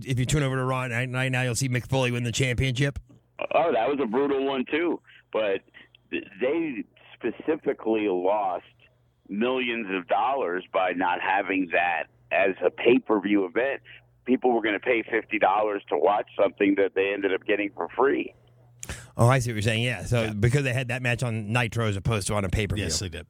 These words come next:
Speaker 2: Right.
Speaker 3: So. Yeah, so I don't know. I mean, I, I don't know if we're jaded enough, but, you know, somebody can put it together
Speaker 2: There's
Speaker 3: right.
Speaker 2: always gonna be somebody, somebody's gonna love. You know, they wanted Roman Reigns to be the superhero, and it was just not happening.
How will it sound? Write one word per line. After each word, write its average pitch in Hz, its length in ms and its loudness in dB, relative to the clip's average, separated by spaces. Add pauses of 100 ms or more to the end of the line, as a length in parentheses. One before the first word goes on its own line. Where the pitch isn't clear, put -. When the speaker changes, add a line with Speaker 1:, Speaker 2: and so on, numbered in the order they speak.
(100)
Speaker 2:
Right. 117 440 0
Speaker 3:
So. - 500 -20 (420)
Yeah, 90 260 -2
so 117 300 -2 (280)
I 175 100 -2
don't 277 100 0
know. 311 240 0
I 101 80 -4
mean, 123 400 -4
I, 127 240 -2
I 123 100 0
don't 156 140 0
know 170 60 0
if 147 120 -4
we're 156 140 0 (160)
jaded 147 340 2
enough, 147 380 -2
but, 131 160 -2 (100)
you 123 120 -2
know, 180 120 -6
somebody 156 400 -2
can 151 400 -4 (200)
put 151 160 0
it 156 100 -8
together 156 320 0
Speaker 2:
There's 151 100 0
Speaker 3:
right. 160 140 0
Speaker 2:
always 143 280 -2
gonna 131 160 -2
be 123 160 0 (140)
somebody, 117 640 0
somebody's 101 400 -2
gonna 107 220 0
love. 95 540 0 (380)
You 117 100 -2
know, 110 140 0
they 127 140 0
wanted 131 380 -2
Roman 120 380 0
Reigns 110 320 -4 (100)
to 104 80 -8
be 104 140 -2
the 98 120 -8 (140)
superhero, 104 760 -2
and 113 120 -4
it 92 240 0
was 98 240 -2
just 101 200 -4 (140)
not 92 340 -4
happening. 120 440 -4